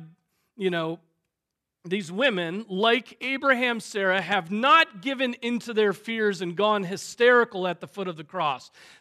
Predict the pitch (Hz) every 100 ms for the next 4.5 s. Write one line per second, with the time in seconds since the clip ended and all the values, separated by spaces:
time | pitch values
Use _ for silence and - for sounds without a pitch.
0 | - 170 165 156 - 240 240 262 - 226
1 | 214 220 214 220 233 208 175 185 160 180
2 | 240 247 226 185 226 - 180 202 180 202
3 | 214 196 185 175 147 190 220 208 160 165
4 | 160 175 156 160 156